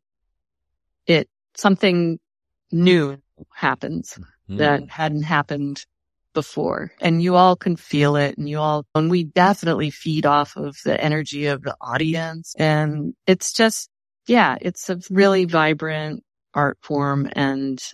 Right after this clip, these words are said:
Speaker 1: something I've devoted my life to. And I just, yeah, want more people to be bit by the bug, the chamber music bug. <laughs>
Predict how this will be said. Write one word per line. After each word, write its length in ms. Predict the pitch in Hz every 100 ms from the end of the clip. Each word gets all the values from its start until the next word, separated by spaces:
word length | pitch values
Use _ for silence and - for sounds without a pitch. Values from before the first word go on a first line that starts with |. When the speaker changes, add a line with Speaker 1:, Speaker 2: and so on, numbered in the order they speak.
| _
Speaker 1:
something 260 | 151 139 147
I've 140 | 143
devoted 380 | 139 151 147 143
my 140 | 139 135
life 260 | 143 147 -
to. 280 | 156 143 139
And 280 | 131 135 -
I 320 | 135 135 135 _ _ _ _ _ _
just, 420 | - 147 - - - _ _ _ _
yeah, 260 | - - - _ -
want 340 | 160 156 143
more 240 | 170 170 160
people 360 | 165 - 151
to 360 | - 143 143 147 _ _ _ _ -
be 380 | 156 147 143 147 -
bit 220 | 202 196
by 180 | 175 165
the 100 | 147
bug, 380 | 147 139 127 - -
the 80 |
chamber 300 | 226 330 302
music 320 | 277 233 214 -
bug. 320 | 135 131 135 _ _ _
<laughs> 80 | 208